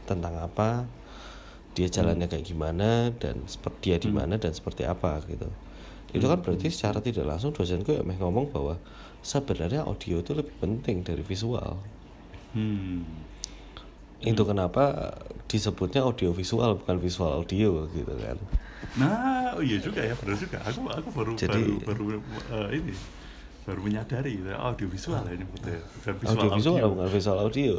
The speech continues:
Speaker 1: gitu. Jadi
Speaker 2: Hmm.
Speaker 1: memang apa ya, eh, ya makanya film pun kan sebenarnya secara history kalau kita tarik mundur kan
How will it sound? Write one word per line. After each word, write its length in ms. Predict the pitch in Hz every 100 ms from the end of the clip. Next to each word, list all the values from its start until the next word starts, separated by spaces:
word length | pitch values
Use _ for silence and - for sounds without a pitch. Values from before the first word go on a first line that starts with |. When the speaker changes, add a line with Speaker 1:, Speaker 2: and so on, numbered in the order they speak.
| 95
Speaker 1:
gitu. 220 | 90 90 90 - - - - - -
Jadi 220 | - 87
Speaker 2:
Hmm. 100 | 120
Speaker 1:
memang 280 | 131 98 98 98
apa 180 | - 117
ya, 220 | 98 85 82 92 - - -
eh, 480 | 107 98 98 95 95 - - - - - - - - -
ya 120 | 107
makanya 320 | 104 101 127 156
film 340 | 131 127 123
pun 160 | 147 156
kan 120 | 180
sebenarnya 360 | 165 104 139
secara 280 | 160 123 123
history 400 | 123 95 104 120
kalau 240 | 143 107 110
kita 200 | 110 107
tarik 280 | 107 110
mundur 280 | 117 101 92
kan 260 | 113 135